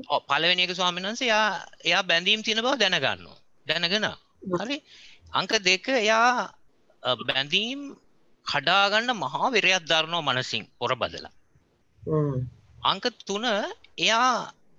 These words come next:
Speaker 1: පළවෙනි එකයි දෙවෙනි එකයි එකතු කරලා කරනවා. දැනගන්නවා,
Speaker 2: හ්ම්.
Speaker 1: උත්සාහයකුත් ගන්නවා.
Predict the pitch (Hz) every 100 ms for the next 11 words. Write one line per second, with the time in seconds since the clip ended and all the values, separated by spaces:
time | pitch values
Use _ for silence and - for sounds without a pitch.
0 | - - 156 196 214 226 226 233 190 190
1 | 208 214 240 269 220 247 233 190 151 123
2 | 107 95 87 - - 117 147 165 175 175
3 | 185 202 294 302 285 233 - 196 185 175
4 | 160 101 90 -